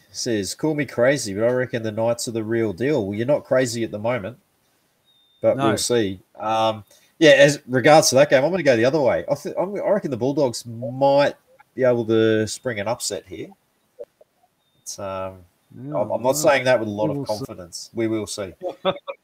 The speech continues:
Speaker 1: <laughs> Um, guys, don't forget about our live shows coming up. So our live chats and events in twenty twenty-two. So every Tuesday we've got our N R L W breakdown, and next week will be our review of the final round of the,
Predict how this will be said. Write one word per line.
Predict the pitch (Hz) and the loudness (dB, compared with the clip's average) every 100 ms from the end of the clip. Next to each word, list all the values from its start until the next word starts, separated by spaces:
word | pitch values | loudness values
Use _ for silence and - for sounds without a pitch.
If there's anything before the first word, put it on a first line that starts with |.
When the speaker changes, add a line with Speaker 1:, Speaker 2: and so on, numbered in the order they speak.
| 190 _ | -12 _
Speaker 1:
<laughs> | 139 185 175 117 214 190 - 170 - 202 147 - _ - _ _ _ _ | 2 6 4 6 4 4 6 4 6 4 4 -2 _ -20 _ _ _ _
Um, | 151 160 160 135 | 6 8 8 6
guys, | 175 170 - | 4 4 4
don't | 185 180 | 2 2
forget | 170 156 | -4 -2
about | 147 143 | 4 4
our | 135 | 6
live | 139 139 | 4 4
shows | - 139 131 | 2 -2 -2
coming | - 135 117 117 | -6 -8 -6 -6
up. | 101 - | -6 -6
So | - 127 117 117 | -4 2 2 2
our | 110 113 | 0 -2
live | 117 120 120 | 2 4 4
chats | - 123 120 | 0 -4 -4
and | 117 | -8
events | 110 120 117 - | -6 -6 -6 -12
in | 110 | -14
twenty | - 120 113 | -8 -8 -8
twenty-two. | - 117 110 - 127 127 | -10 -10 -10 -10 -8 -8
So | 127 | -4
every | 143 135 | -4 -6
Tuesday | 127 - 135 131 143 139 | -10 -6 -6 0 2 2
we've | 131 - | -2 -6
got | 120 | 0
our | 113 104 | 0 0
N | 123 | 0
R | 120 117 | 0 0
L | 110 | -2
W | 98 120 117 107 | 0 0 -2 -12
breakdown, | - 120 123 135 139 147 | 0 2 2 -2 -4 -4
and | 120 | -4
next | 127 127 - | -6 -6 -6
week | 127 123 | -6 -6
will | 123 107 | -10 -6
be | 110 107 | -4 0
our | 107 110 | 0 -2
review | 104 113 104 | -6 -8 -8
of | |
the | - | -14
final | - 117 117 113 | -2 -2 0 -6
round | 107 113 117 110 | -6 -4 -4 -8
of | 107 | -14
the, | - 107 | -10 -10